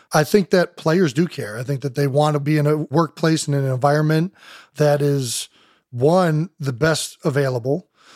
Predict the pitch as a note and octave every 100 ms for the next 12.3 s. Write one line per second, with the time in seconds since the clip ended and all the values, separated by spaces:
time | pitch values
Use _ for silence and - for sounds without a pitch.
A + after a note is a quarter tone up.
0 | - D3+ F3+ G3 F3 D3 - D#3+ F3 F#3+
1 | - D#3 D3+ D#3+ D#3 F#3+ C3+ D3 D3+ D#3
2 | _ _ _ - C#3+ B2 - G3+ C3+ A#2+
3 | D#3 E3+ D#3 F3 F3+ G3+ _ _ _ -
4 | D3+ D3 C#3+ - C#3 A#2 D3+ D3 C3+ -
5 | D3+ D#3+ F3 F#3+ G#3 _ - _ _ E3+
6 | D3 - C#3 E3+ D#3+ - D#3+ D3+ C#3 -
7 | - _ _ _ _ F#3+ D3 B2+ E3 D3
8 | E3 D3+ C#3+ D#3+ - D3 C#3+ D3 D3 C#3+
9 | D#3 _ - D3 C#3+ D#3+ E3 A#2 G2+ B2+
10 | - _ _ _ _ _ - F3+ D#3+ A#3
11 | C4 F#3+ F3 F3+ D#3+ C#3+ E3+ F3 - D3+
12 | C#3 C3+ B2